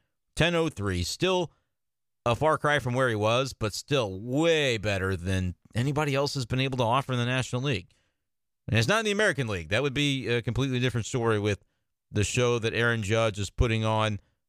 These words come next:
on pretty much a nightly basis at this point. He's to sixty home runs, O P S of one thousand one twenty-five. And we're not gonna spend a lot of time talking about this. I can dive into it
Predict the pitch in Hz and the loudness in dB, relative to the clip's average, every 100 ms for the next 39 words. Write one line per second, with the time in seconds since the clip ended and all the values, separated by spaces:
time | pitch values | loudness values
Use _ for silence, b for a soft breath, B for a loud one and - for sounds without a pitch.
0 | _ 101 101 131 120 110 107 104 110 107 | _ -2 0 2 2 0 0 0 0 -2
1 | 107 98 104 - 101 90 95 104 95 107 | -2 0 0 -2 -2 -2 -2 -2 -2 -2
2 | 98 95 - 92 - 147 - - 101 104 | 0 0 -2 -4 -2 -4 -4 -2 2 2
3 | 113 92 95 104 107 - _ _ _ - | 0 0 0 0 -2 -8 _ _ _ -4
4 | 117 123 113 113 113 107 110 92 90 98 | -2 0 2 2 0 0 -2 -4 -4 -2
5 | 117 113 107 110 117 107 104 92 107 117 | -2 0 0 0 0 0 0 0 0 -2
6 | - 113 98 - 101 104 123 127 _ _ | -2 -2 -2 0 0 0 -2 -4 _ _
7 | _ _ _ _ _ - 110 139 180 151 | _ _ _ _ _ -4 0 2 0 -2
8 | 131 107 95 107 147 151 147 139 147 147 | -2 -2 0 0 0 -2 -2 0 0 0
9 | 139 131 143 139 117 101 90 104 127 120 | -2 0 -4 -2 -4 -4 -2 0 2 0
10 | 127 120 | 0 0